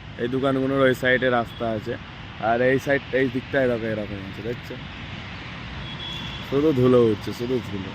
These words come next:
দেখতে পাচ্ছ তো? আর আমাদের গাড়ি আছে ওইখানে, ওই সামনেটায় আমাদের গাড়ি আছে, এই যে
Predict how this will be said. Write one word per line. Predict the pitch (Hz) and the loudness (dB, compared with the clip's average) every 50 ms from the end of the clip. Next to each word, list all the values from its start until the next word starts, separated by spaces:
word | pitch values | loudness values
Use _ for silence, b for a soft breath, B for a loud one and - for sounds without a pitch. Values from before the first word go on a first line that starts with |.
| - - - - - - - - - - - - - - - | -10 -12 -12 -12 -12 -12 -12 -12 -12 -12 -12 -12 -12 -12 -12
দেখতে | - 104 - - 143 147 | -12 -10 -4 0 2 2
পাচ্ছ | 151 139 - 131 110 - | 2 2 -2 -6 -8 -8
তো? | - - - - - - - - - - - _ - - 127 | -10 -10 -10 -10 -10 -10 -10 -10 -10 -12 -12 _ -4 2 4
আর | 131 135 135 139 | 8 8 10 10
আমাদের | 139 151 151 165 165 139 147 | 10 8 8 8 8 8 8
গাড়ি | 147 151 165 170 170 175 | 8 8 8 8 6 6
আছে | 170 175 190 180 170 | 6 6 8 10 10
ওইখানে, | 170 170 147 156 175 175 180 185 196 - - - - - 127 | 10 8 6 6 4 4 4 4 4 2 0 -2 -2 2 2
ওই | 143 147 - - | 2 2 2 0
সামনেটায় | 139 135 143 143 147 147 156 160 160 156 | 0 2 2 2 2 4 4 4 6 6
আমাদের | 156 151 151 156 139 | 6 4 4 4 6
গাড়ি | 139 139 139 147 151 147 | 6 8 8 8 6 6
আছে, | 147 - 160 165 - - - - - - - - - - - - - - - 135 | 4 4 2 2 2 0 -2 -2 -2 -4 -4 -4 -4 -2 -2 -2 -2 0 2 4
এই | 135 | 4
যে | 135 | 4